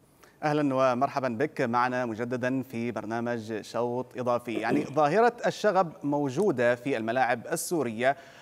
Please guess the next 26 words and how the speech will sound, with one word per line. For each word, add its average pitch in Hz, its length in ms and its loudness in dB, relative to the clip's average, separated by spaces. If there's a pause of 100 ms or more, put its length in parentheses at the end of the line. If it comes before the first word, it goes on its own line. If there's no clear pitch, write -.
(200)
وباقي 208 640 6
الملاعب 147 640 4
العربية 123 760 2
أو 123 280 0
العالمية 117 640 0
منذ 117 280 -4
عشرات 113 600 -4
السنين، 120 520 -6
ولكن 143 440 0
في 214 220 2
المواسم 196 540 2 (540)
القليلة 156 600 2
الماضية، 135 1080 2
آه، 127 380 0
تنامي 170 580 0
ظاهرة 135 420 0 (100)
هذا 135 640 2 (440)
الشغب 135 420 0
بشكل 139 500 -4 (200)
كبير، 139 540 0 (360)
وإلى 120 1120 2
درجة 139 300 2
أنها 120 200 -2
وصلت 120 420 -2
إلى 117 180 -2
ضرب 160 440 2